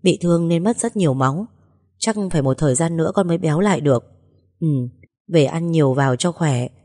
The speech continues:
"Vâng, con biết rồi." Tối hôm ấy về nhà, Thành bận nên không gọi video cho tôi. Tôi biết công việc của anh đang vào giai đoạn cao điểm,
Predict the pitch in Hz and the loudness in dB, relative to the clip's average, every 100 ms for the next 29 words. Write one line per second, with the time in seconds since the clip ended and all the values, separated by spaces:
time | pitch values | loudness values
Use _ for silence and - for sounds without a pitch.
0 | _ _ _ 175 165 165 - 180 165 226 | _ _ _ -2 -2 -4 -4 -2 2 2
1 | 240 160 135 120 _ _ _ _ _ _ | 4 2 2 -2 _ _ _ _ _ _
2 | _ _ _ 165 170 190 160 165 202 156 | _ _ _ 2 2 2 2 0 2 0
3 | 135 131 123 - _ _ _ - 139 143 | 2 0 0 -6 _ _ _ -6 -2 -2
4 | 139 151 165 175 165 147 123 170 165 170 | -2 -2 -2 -2 0 0 0 0 0 -2
5 | - 170 175 170 160 - _ _ _ _ | -2 -2 2 2 2 -6 _ _ _ _
6 | - 175 208 214 180 170 160 143 135 127 | -2 2 2 0 0 0 2 2 0 -2
7 | 156 156 151 143 131 127 165 151 - 160 | -2 -2 -2 0 0 0 -2 -2 -4 -4
8 | 156 151 117 | 2 2 0